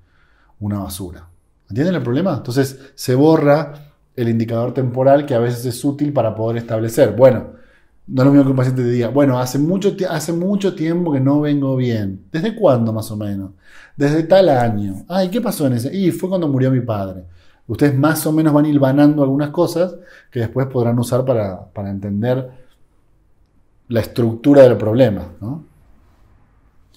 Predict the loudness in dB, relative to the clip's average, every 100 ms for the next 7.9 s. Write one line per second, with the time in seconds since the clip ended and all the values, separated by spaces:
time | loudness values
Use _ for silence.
0 | _ _ _ _ _ 0 2 4 4 2
1 | 0 -2 -2 0 0 0 0 0 2 4
2 | 2 -2 -6 -10 -2 0 4 4 6 4
3 | 4 2 0 -4 -6 -8 -2 -4 -4 -10
4 | -20 -6 -2 0 0 0 -2 -6 -14 -16
5 | -10 -2 0 0 -2 -6 -6 -4 -4 -4
6 | -6 -10 -8 -6 -6 -6 -6 -4 -4 -6
7 | -10 -10 -10 -12 -12 -10 -10 -12